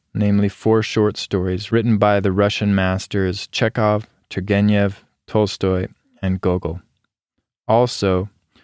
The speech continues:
Norse Mythology by Neil Gaiman was pretty enjoyable as well.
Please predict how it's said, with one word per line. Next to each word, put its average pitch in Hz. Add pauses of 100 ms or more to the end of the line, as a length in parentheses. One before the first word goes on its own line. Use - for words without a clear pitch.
(200)
Norse 110
Mythology 98
by 90
Neil 95
Gaiman 87
was 95
pretty 87
enjoyable 85
as 85
well. 85